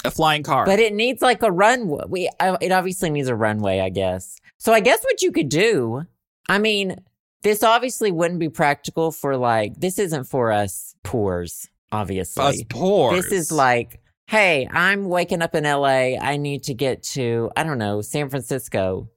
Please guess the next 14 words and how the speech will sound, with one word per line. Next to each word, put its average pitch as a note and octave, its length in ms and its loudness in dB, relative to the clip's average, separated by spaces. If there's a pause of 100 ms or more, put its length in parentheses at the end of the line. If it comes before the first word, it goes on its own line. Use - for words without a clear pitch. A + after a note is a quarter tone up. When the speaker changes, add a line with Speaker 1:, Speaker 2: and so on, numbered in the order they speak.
(120)
Speaker 2:
later. G2 420 -2
I'm C3+ 140 -2
going C3+ 260 0
to B2 120 -6
drive C3+ 340 0
this D3 160 -4
car C#3 220 0
to D#3 120 -6
the C3 120 -2
airport, B2 520 -2
flap D3 480 -2
out D#3 200 0
the D#3+ 80 0
wings, B2+ 500 -4